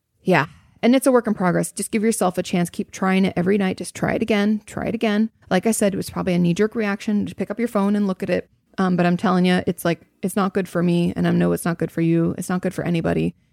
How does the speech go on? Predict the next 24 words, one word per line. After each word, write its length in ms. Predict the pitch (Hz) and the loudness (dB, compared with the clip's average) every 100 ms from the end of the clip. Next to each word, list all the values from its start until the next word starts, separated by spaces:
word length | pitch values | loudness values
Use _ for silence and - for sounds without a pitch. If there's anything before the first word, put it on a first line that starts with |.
| - | -4
Um, 420 | 175 170 160 175 _ _ _ _ _ _ _ _ _ _ _ | 0 0 0 -4 _ _ _ _ _ _ _ _ _ _ _
yeah, 220 | 185 165 - | -2 -2 -2
it's 160 | - | -2
like, 200 | 165 - - _ _ _ | -4 -4 -14 _ _ _
it's 140 | - | -4
like 120 | 190 - | -4 -2
drinking 280 | 180 175 | -4 -2
a 60 | 170 | 0
bunch 220 | 170 165 | 0 0
of 220 | 147 147 - _ _ | -2 -4 -8 _ _
shitty 380 | - - 180 165 | -10 0 0 2
coffee 320 | - 160 156 | 0 -2 0
right 120 | 156 151 | -4 -4
before 200 | - 151 | -4 -4
you 60 | |
try 140 | - - | -2 -4
to 80 | |
go 140 | 190 262 | 0 0
to 80 | - | 0
sleep. 340 | - - - | -2 -4 -4
I 60 | - | -2
feel 180 | - | 2
like 140 | 208 - | 2 2
that, 220 | 147 | -2